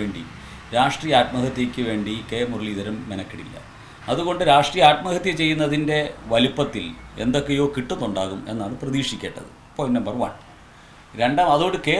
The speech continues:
മുരളീധരൻ പറയുന്നത് ഇന്ന് കേരള രാഷ്ട്രീയം വലിയ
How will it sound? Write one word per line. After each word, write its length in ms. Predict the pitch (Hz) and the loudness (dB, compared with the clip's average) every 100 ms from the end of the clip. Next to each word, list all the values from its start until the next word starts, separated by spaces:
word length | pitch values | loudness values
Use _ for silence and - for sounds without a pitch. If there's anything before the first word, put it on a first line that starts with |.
| 208 | 0
മുരളീധരൻ 400 | 196 185 170 165 | -2 -2 -2 0
പറയുന്നത് 380 | 135 123 120 113 131 | 0 0 -2 -4 -4
ഇന്ന് 160 | 120 147 139 | -2 -2 -2
കേരള 240 | 117 123 127 | -2 -2 -2
രാഷ്ട്രീയം 460 | 107 101 - 87 85 76 - - - - - - - 104 | -4 -4 -10 -12 -12 -14 -16 -16 -16 -18 -18 -16 -10 -4
വലിയ 220 | 107 131 | -2 0